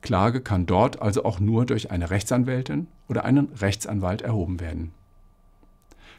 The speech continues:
Die Partei selbst ist dort nicht postulationsfähig, unabhängig davon, ob sie prozessfähig ist.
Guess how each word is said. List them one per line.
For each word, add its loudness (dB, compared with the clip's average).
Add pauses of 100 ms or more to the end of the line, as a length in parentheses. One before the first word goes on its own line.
Die -4
Partei 2
selbst 2
ist -6
dort 2 (100)
nicht 0 (120)
postulationsfähig, -4 (520)
unabhängig 6
davon, 0
ob -6
sie -4
prozessfähig -4
ist. -14